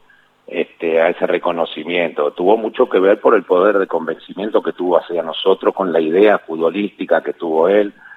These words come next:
con la idea de meternos en la cabeza lo que significaba jugar un mundial, lo que era ganar un mundial, porque nosotros éramos gente joven de veintiuno, veintidós años cuando empezamos con él.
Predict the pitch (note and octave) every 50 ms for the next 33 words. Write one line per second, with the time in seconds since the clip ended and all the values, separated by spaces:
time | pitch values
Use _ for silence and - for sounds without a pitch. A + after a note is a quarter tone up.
0 | - _ _ - F2+ F2 F2 F2+ E2+ F2 F2 G2+ G2+ G2 F#2 F2+ E2+ E2 F2 F2+
1 | E2+ - - G#2 G2 G2 E2+ - F2+ E2+ F2 E2 - - F2+ G#2+ G2+ - E2+ E2
2 | E2 - E2+ - - E2 E2 D#2+ E2 E2+ E2+ - - D#2+ D2+ - C3+ C3+ B2 G#2
3 | - - - D#2+ F2 F2+ E2+ E2+ D#2+ D#2 D#2+ E2 E2+ G2 G#2+ G2 F#2+ F#2 - _
4 | _ _ _ _ _ _ - E2+ D#2+ - - - A#2+ A#2 G#2+ F2+ D#2+ D#2 D2+ -
5 | G#2+ B2+ B2+ A#2 F#2 E2+ D#2+ D#2 D#2 E2 E2 - - - - - F2 E2 - E2
6 | - - C3+ - - B2 A#2 G#2 F#2 F2+ E2+ E2+ E2 - - G#2+ G2 E2+ - -
7 | - C3 C#3+ B2+ G#2+ F2+ E2 E2+ F2 F2+ F2+ E2+ - A2 B2 C#3 C3+ G#2 F2+ F2
8 | E2 - - G#2 B2 A#2 - C#3 D#3+ C#3 G#2+ F2+ E2+ E2 E2 - - - - E2+
9 | D#2+ D2 - - - D2+ - -